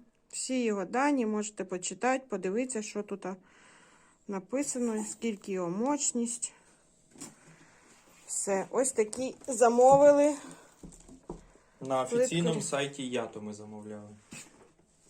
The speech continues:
Speaker 1: Да, давай покажемо, десь тут ще є адреса. Ось, повністю на коробці пише ято ком. Кому цікаво, ціни, все, там вони є різні, переходьте, вибирайте.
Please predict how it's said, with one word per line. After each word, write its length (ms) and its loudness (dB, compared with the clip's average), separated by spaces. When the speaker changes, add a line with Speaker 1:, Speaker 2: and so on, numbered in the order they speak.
Speaker 1:
Да, 200 0
давай 200 2
покажемо, 380 -4
десь 140 -6
тут 320 -6
ще 220 0
є 260 -2
адреса. 640 0
Ось, 240 -8
повністю 480 -4
на 140 -6
коробці 600 -6
пише 420 0
ято 500 2
ком. 520 2
Кому 220 -2
цікаво, 540 6
ціни, 480 0
все, 340 0
там 200 2
вони 200 0
є 160 0
різні, 340 0
переходьте, 800 2
вибирайте. 920 0